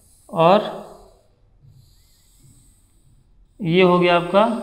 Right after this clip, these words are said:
पाँच। और छठवां कौन सा था? तो छठवां ध्यान दीजिए, ये पूरा का पूरा यानी कि एक बड़ा वाला triangle, ये हो गया छठवां। तो इस प्रकार से आपको बारह मिले और आपने देखा इस पूरी की पूरी counting में हमने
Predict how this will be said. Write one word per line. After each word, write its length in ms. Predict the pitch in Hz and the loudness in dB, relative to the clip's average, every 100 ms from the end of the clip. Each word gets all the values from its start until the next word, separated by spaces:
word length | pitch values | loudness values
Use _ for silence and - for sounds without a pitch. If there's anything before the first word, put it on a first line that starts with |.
| - - - - _ 180 | -14 -20 -20 -20 _ 0
पाँच। 480 | 160 120 - - - - - - - - | 2 0 -6 -14 -18 -20 -20 -20 -14 -6
और 100 | 151 | -4
छठवां 400 | - 160 180 208 | 0 2 4 6
कौन 240 | 208 208 | 6 4
सा 120 | 208 | 4
था? 200 | 214 214 170 151 - - - - - | 6 8 8 4 0 -10 -14 -18 -14
तो 60 | |
छठवां 380 | 160 165 170 185 | -6 -4 2 2
ध्यान 280 | 185 180 185 | 2 0 0
दीजिए, 300 | 190 165 170 202 - - - _ _ - | -2 -2 -2 -4 -10 -20 -20 _ _ -12
ये 120 | 160 165 170 | -8 -8 -4
पूरा 240 | 165 180 | -2 -2
का 120 | 180 | -2
पूरा 280 | 165 165 170 | -4 -4 -2
यानी 220 | 170 165 | -2 -4
कि 200 | 165 170 175 | -4 -4 -2
एक 200 | 190 - - - - - _ _ _ _ _ _ _ _ _ _ _ _ _ - | -4 -8 -18 -20 -20 -20 _ _ _ _ _ _ _ _ _ _ _ _ _ -14
बड़ा 420 | 151 147 156 165 | -8 -2 -2 0
वाला 260 | 165 160 185 220 - - - _ | -2 -4 -6 -8 -14 -20 -20 _
triangle, 440 | - 147 147 170 202 | -12 -10 -8 -10 -12
ये 120 | 156 | -10
हो 100 | 139 | -10
गया 120 | 139 139 | -10 -14
छठवां। 360 | 127 123 123 - _ _ - - - - | -16 -18 -20 -20 _ _ -20 -20 -20 2
तो 60 | 220 | 4
इस 100 | 226 | 4
प्रकार 380 | 254 247 254 247 | 4 6 4 6
से 80 | 247 | 4
आपको 260 | 240 247 | 4 4
बारह 380 | 202 202 214 247 | 6 6 6 4
मिले 160 | 240 240 | 6 8
और 120 | 233 | 8
आपने 280 | 233 233 226 | 6 4 2
देखा 220 | 226 240 | 4 4
इस 120 | 240 | 4
पूरी 320 | 240 220 247 | 2 2 4
की 100 | 240 | 2
पूरी 300 | 247 226 233 | 2 4 4
counting 500 | 233 214 214 214 240 | 6 6 6 4 4
में 80 | 233 | 6
हमने 300 | 208 214 | 6 6